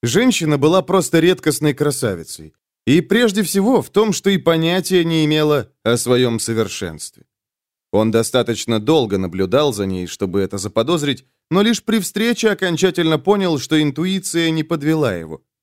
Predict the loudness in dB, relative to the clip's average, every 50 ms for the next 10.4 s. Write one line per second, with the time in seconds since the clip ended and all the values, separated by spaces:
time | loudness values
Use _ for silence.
0 | _ _ _ _ _ _ _ -12 -10 -2 0 2 2 4 2 2 2 0 -2 -4
1 | -6 -8 -10 -10 -6 -2 -2 -2 -2 -2 -2 0 0 2 2 0 -2 -2 0 0
2 | 2 2 0 -2 -6 _ _ _ _ 0 2 2 2 2 2 2 2 2 2 2
3 | 0 0 2 2 2 2 2 2 0 0 0 0 0 0 -2 -4 -6 -10 -12 -2
4 | 0 2 2 2 2 2 4 4 4 4 2 0 -2 -2 0 0 0 -2 -4 -10
5 | -4 0 2 2 2 0 -2 -6 -8 -8 -4 -2 -2 0 0 -2 -6 -14 -16 -18
6 | -18 -20 _ _ _ _ _ _ _ _ _ _ -2 0 2 2 2 2 2 0
7 | 0 2 2 2 2 0 0 0 0 0 0 -2 0 0 0 0 0 -2 -4 -4
8 | -2 0 2 2 2 2 2 2 0 0 0 -2 -4 _ _ _ _ _ _ 0
9 | 0 2 4 4 4 2 2 0 0 0 0 0 0 0 0 0 0 0 0 2
10 | 2 0 0 -2 -6 -8 -12 -14